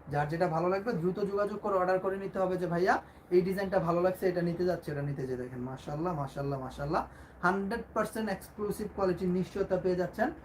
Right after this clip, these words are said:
শুধুমাত্র আমাদের হাসিব পারফেক্ট ফ্যাশনে, ইনশাআল্লাহ।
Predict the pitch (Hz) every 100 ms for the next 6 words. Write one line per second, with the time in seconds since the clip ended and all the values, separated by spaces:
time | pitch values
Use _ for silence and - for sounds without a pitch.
0 | - - - 196 196 214 202 190 190 170
1 | 156 143 160 - 170 - 143 - 147 151
2 | 143 196 156 117 107